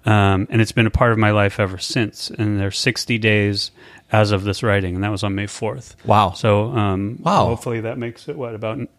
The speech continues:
Speaker 1: ninety almost, going on ninety, right?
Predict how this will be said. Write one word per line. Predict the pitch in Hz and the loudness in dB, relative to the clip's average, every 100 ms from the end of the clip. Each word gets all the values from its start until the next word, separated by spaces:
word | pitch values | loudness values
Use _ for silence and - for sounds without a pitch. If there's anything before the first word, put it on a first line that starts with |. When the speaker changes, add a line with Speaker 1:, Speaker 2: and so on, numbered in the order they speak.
| - | -14
Speaker 1:
ninety | - 123 120 101 104 | 0 4 4 4 0
almost, | 120 95 107 - - _ - 120 | 0 -2 -2 -6 -14 _ -18 -4
going | 110 107 | 0 2
on | 104 | 2
ninety, | 107 104 90 | 2 2 0
right? | 92 139 | -2 -4